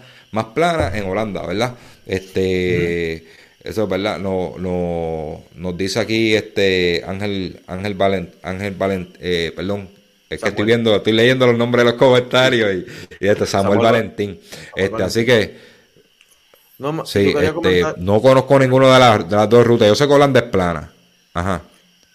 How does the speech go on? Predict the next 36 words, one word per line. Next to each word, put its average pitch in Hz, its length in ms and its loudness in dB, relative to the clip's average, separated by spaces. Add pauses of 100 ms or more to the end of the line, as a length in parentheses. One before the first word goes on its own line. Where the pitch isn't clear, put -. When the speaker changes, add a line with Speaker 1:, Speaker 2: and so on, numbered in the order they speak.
(140)
Speaker 2:
No, 127 140 -8
que 160 80 -4
te, 135 260 -4
que 117 80 -20
te 113 80 -18
quería 113 240 -8
comentar 135 240 -12
Speaker 1:
Dímelo, 98 300 2
Speaker 2:
que 92 40 2
Speaker 1:
Ricky. 87 140 -2
Speaker 2:
estás, - 260 -14 (400)
que 110 80 -18
te 104 120 -14
quería 104 200 -10
comentar 120 380 -14
que 123 80 -16
estás 120 180 -14
hablando 120 460 -10
de, 110 180 -10
de 104 160 -14
la 104 120 -10
calidad 101 460 -10
que 110 200 -10
pudimos 107 380 -14
ver 113 100 -10
en 113 120 -12
este 113 200 -12
evento, 113 420 -10
que 95 100 -14
eso 95 180 -14
es 120 80 -8
lo 120 180 -8
que, 110 380 -8 (400)
lo 110 140 -10
que 110 140 -8
llama, 113 380 -8